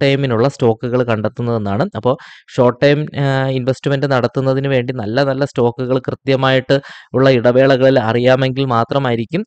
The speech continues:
നമ്മൾ എല്ലാ ദിവസവും അല്ലെങ്കിൽ ആഴ്ചയിലോ നമ്മൾ നല്ല സ്റ്റോക്കുകൾ നോക്കുകയും അതിനുശേഷം, ആ, ഷോർട്ട് ടൈം ഇൻവെസ്റ്റ്മെന്റിന്, ആ, പറ്റിയിട്ടുള്ള എൻട്രി എടുക്കാൻ പറ്റുന്ന നല്ല സ്റ്റോക്കുകൾ നമ്മൾ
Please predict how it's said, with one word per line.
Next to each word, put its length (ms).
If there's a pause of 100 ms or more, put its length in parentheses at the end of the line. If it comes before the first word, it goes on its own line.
(140)
നമ്മൾ 220
എല്ലാ 200
ദിവസവും 380
അല്ലെങ്കിൽ 260
ആഴ്ചയിലോ 480
നമ്മൾ 240
നല്ല 380
സ്റ്റോക്കുകൾ 560
നോക്കുകയും 640
അതിനുശേഷം, 640 (380)
ആ, 160
ഷോർട്ട് 320
ടൈം 180
ഇൻവെസ്റ്റ്മെന്റിന്, 760
ആ, 440
പറ്റിയിട്ടുള്ള 500
എൻട്രി 320
എടുക്കാൻ 340
പറ്റുന്ന 280
നല്ല 240
സ്റ്റോക്കുകൾ 480
നമ്മൾ 260